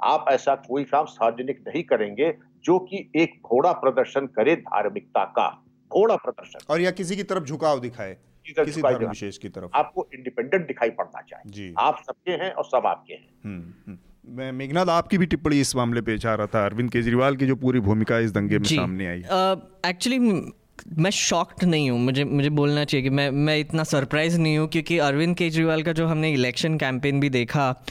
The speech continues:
Speaker 3: और सर जैसे बोल रहे थे कि, अम, सकारात्मक कार्य अगर आपने किया होगा तो वो दिखाना चाहिए, और अरविंद केजरीवाल ने जो इलेक्शन कैंपेनिंग किया था वो पूरा सकारात्मक तरीके से किया था। और अभी जब वो जीत गए हैं,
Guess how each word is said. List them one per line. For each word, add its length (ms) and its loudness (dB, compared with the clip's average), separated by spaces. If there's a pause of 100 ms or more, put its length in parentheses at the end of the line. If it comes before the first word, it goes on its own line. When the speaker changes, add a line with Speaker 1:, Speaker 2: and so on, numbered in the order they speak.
(200)
Speaker 3:
और 300 0
सर 240 0
जैसे 280 0
बोल 260 2
रहे 120 4
थे 120 -2
कि, 180 0
अम, 920 0
सकारात्मक 960 0
कार्य 280 2
अगर 280 4
आपने 320 0
किया 260 2
होगा 300 2
तो 140 0
वो 160 4
दिखाना 420 2
चाहिए, 280 2
और 300 2
अरविंद 360 2
केजरीवाल 480 0
ने 140 0
जो 260 2
इलेक्शन 500 0
कैंपेनिंग 540 -2
किया 220 2
था 120 -2
वो 140 2
पूरा 280 0
सकारात्मक 880 -2 (100)
तरीके 340 0
से 140 0
किया 260 0
था। 220 -8 (500)
और 300 0
अभी 300 2
जब 240 -2
वो 100 2
जीत 320 0
गए 280 0
हैं, 300 -8